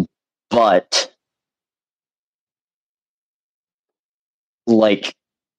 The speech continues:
Rule five draft picks, even out of loaded systems, aren't that guy. Between the crapshoot of, of that and j-, of just any prospect in general,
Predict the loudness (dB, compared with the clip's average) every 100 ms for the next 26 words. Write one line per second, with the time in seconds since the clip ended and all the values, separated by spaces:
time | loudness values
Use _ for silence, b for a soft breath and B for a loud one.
0 | _ _ _ 0 0 2 2 2 0 0
1 | 0 0 -2 -2 -6 0 0 2 0 -2
2 | -2 0 0 -2 -2 -2 -2 -2 -2 -2
3 | -6 -16 _ _ _ _ _ _ _ _
4 | _ _ _ -20 -20 _ -2 -2 -2 -8
5 | _ _ _ _ -2 0 0 0 0 0
6 | -4 -8 _ _ -8 -2 0 2 0 -2
7 | -2 -2 -2 0 0 -2 -6 -6 -4 -4
8 | -2 -2 0 -2 -4 -6 -4 -2 0 -2
9 | -2 -2 -2 0 -2 -2 -2 -2 -2 -4
10 | -2 0 2 0 -4